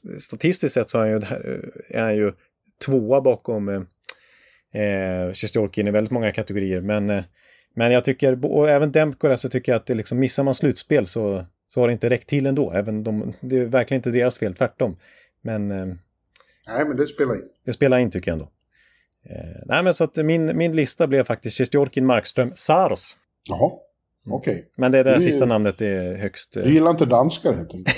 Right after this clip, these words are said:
Speaker 1: <laughs> Jo, jag är... Nej, jag ska inte, det är, du har ju dömt ut min danska, så att jag ska
Speaker 2: <laughs> Ja,
Speaker 1: Ja,
Speaker 2: jag föredrar norskan.
Speaker 1: Ja, jag avstår. Eh, Calder Trophy har vi pratat mycket om.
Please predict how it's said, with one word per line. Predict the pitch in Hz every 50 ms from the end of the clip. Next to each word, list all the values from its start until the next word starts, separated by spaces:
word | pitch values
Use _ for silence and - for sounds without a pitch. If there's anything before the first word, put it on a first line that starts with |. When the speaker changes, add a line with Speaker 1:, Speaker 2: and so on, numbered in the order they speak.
| - -
Speaker 1:
<laughs> | - 170 - - - _ - - - - - - - - _ _ _ _ _ _ -
Jo, | 87 85 95 113
jag | 120 110 107
är... | 113 113 110 101 98 - - - - - -
Nej, | - 98 104
jag | 95
ska | - -
inte, | 98 - 127
det | 113 110 120
är, | 113 113 131
du | 123 120
har | 120
ju | 120
dömt | 113 123 113 -
ut | 113 101 104
min | 104 98
danska, | 98 92 85 - - 92
så | - -
att | 87
jag | 92 92
ska | - - -
Speaker 2:
<laughs> | - - - - 220 - -
Ja, | - - 262 131 139 151 - - - - _ -
Speaker 1:
Ja, | - - - - - 131 127
Speaker 2:
jag | 135 131 -
föredrar | 165 160 165 165 165 139
norskan. | 123 127 123 - - - 131 104 - - -
Speaker 1:
Ja, | 107 101 101 - -
jag | - 104
avstår. | 101 92 - - 98 - _ _ _ _ _ - - - _ _ _ _ _ _ _ _ -
Eh, | 107 202 202 202 202 202 202 196 185 _ -
Calder | - - 202 208 202 196 180
Trophy | - - 185 196 190 - 180
har | 160 151 156
vi | 156 143
pratat | - 151 139 - 135
mycket | 131 117 - 117
om. | 98